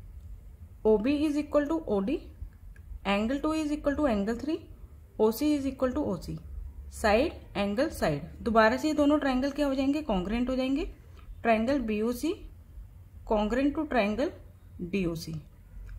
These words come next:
आप यहाँ पे वर्ड लिख सकते हैं similarly, जैसे ये करा था ना, similarly triangle बीओसी congruent to triangle डीओसी, और इससे हमारे पास आ जाएगा बीसी is equal to सीटी,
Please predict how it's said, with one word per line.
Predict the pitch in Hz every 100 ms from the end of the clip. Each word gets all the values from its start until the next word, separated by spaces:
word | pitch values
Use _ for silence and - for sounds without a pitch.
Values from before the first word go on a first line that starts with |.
| - -
आप | 262
यहाँ | 277 254
पे | 269
वर्ड | 240 233
लिख | 233 226
सकते | - 233 -
हैं | 349
similarly, | - 247 196 160 151 143
जैसे | 196 196 254
ये | 254
करा | 262 269
था | 277
ना, | 285 427 - - - - -
similarly | - 240 226 220 214 339 - - - - - - - - - - - - - - - - - - - - - - - - - - - - - - -
triangle | 226 233 277 311 - - 180
बीओसी | 214 226 262 311 349
congruent | - 208 202 262 294
to |
triangle | 277 247 262 277
डीओसी, | 214 208 254 370
और | 415 - 226
इससे | 233 285
हमारे | 269 240 233
पास | 226 233
आ | 202
जाएगा | 196 226 381 - - - - - - - -
बीसी | - 233 240 302 320
is | 262 214 226
equal | 220 214 277
to | - - - - -
सीटी, | - 220 202 311